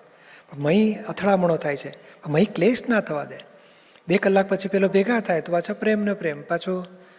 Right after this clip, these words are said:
ભેદ ના પડ્યા હોય. દાદા કહે ને કે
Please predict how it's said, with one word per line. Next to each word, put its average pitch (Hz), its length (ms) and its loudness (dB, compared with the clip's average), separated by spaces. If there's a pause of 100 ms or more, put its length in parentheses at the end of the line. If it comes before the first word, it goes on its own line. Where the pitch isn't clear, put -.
(220)
ભેદ 190 200 2
ના 196 140 -2
પડ્યા 143 280 -8
હોય. 143 180 -16 (800)
દાદા 175 220 4
કહે 226 160 0
ને 190 120 0
કે 170 140 -4